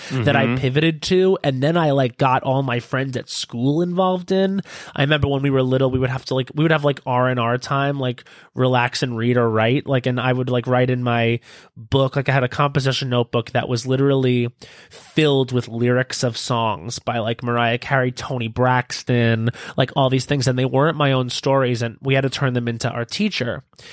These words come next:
Speaker 1: And I didn't know that. So I had to turn the book into my teacher. And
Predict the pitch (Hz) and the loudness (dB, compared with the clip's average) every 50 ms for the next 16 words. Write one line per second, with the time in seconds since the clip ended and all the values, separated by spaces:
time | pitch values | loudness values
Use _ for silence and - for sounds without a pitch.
0 | - - - - - - 147 139 131 131 135 127 113 113 110 113 110 110 107 104 | -20 -20 -14 -6 -2 0 2 2 2 2 2 0 0 -2 0 2 2 2 2 0
1 | 101 - - - - - 143 139 135 135 139 135 - - 160 147 143 135 123 135 | -2 -4 -4 -6 -2 0 2 2 4 2 2 0 0 -2 -2 0 0 -2 0 -2
2 | 131 - - 139 127 - 139 123 120 120 - - - 139 135 - 127 117 - 120 | -2 -2 -2 -6 -4 -4 -4 -4 -4 -6 -6 -6 -6 -6 -4 -2 -4 -4 -2 -4
3 | 127 120 117 120 120 123 | -6 -6 -6 -8 -12 -18